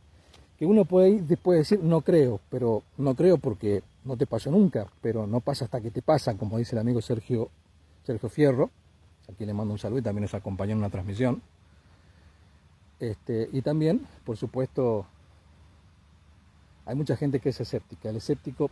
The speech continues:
tiene respuesta para todos, para todo y para todos. Él tiene una respuesta siempre para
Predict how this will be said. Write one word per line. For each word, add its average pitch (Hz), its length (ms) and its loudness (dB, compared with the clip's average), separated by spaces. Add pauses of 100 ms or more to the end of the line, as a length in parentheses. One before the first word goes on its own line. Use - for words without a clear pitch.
(120)
tiene 143 260 -2
respuesta 117 400 -6
para 104 200 -10
todos, 110 480 -6 (1200)
para 123 180 -2
todo 180 240 4
y 156 40 4
para 131 200 0
todos. 101 600 -6
Él 123 160 -4
tiene 131 180 0
una 127 160 0
respuesta 110 440 -4
siempre 135 400 -4
para 107 300 -6